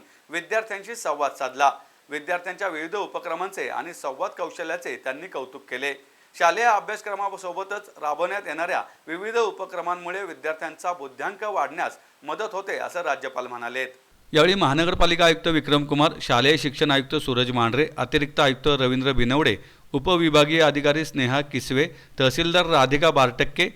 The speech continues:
शिक्षणाधिकारी सुनंदा वाखारे, मुख्याध्यापिका कीर्ती सावरमठ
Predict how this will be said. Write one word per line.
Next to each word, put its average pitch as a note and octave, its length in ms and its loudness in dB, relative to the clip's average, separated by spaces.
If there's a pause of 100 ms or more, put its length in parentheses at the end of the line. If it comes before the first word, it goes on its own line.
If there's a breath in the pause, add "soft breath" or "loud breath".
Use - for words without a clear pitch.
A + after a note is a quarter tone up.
(220 loud breath)
शिक्षणाधिकारी E3+ 680 2
सुनंदा D3 380 4
वाखारे, C3 500 4 (260 loud breath)
मुख्याध्यापिका D#3 640 2
कीर्ती D3+ 440 -4 (540 soft breath)
सावरमठ E3 500 4